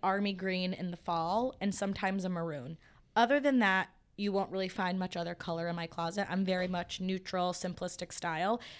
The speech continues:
As I've gotten older these past few years, I've really b-, bumped up my basics. So to Corey's point, I can style a black t-shirt and jeans a hundred and fifty-five different ways, and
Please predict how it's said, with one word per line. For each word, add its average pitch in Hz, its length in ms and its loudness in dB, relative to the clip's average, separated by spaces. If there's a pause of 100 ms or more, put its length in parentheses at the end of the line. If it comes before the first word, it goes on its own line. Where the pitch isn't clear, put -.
(140)
As 254 180 8
I've 294 120 2
gotten 190 320 2
older 175 340 -2
these 185 200 -6
past - 320 -8
few 180 120 -4
years, 180 460 -2
I've 185 180 2
really 190 400 2 (920)
b-, 180 80 -16 (220)
bumped 233 300 6
up 214 140 4
my 196 100 2
basics. 165 480 -4
So 190 100 -2
to 190 120 -6
Corey's 226 320 0
point, 185 320 -2 (400)
I 254 480 8
can 214 260 0
style 180 760 2
a 185 60 -2
black 185 320 2
t-shirt 190 400 -2
and 185 180 -2
jeans 170 540 -4 (380)
a 190 80 2
hundred 254 640 6
and 208 160 2
fifty-five 180 640 -2
different 170 280 -8
ways, 190 480 -2 (360)
and 220 160 4